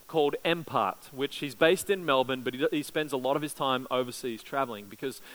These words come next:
they have a, a call and a mission to, um, to some of the most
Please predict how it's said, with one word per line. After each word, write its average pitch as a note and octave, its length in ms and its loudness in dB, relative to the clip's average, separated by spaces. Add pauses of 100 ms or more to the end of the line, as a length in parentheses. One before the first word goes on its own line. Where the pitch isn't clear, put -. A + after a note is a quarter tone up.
(140)
they D3 200 8
have D#3+ 200 6
a, B2+ 300 4
a B2+ 80 0
call D#3 520 0
and C3 140 2
a B2 40 0
mission C3 560 -6
to, B2+ 300 -4 (300)
um, A2 540 0 (220)
to B2+ 220 -4
some D3+ 200 -4
of C#3+ 100 -4
the C#3 60 0
most B2+ 280 -4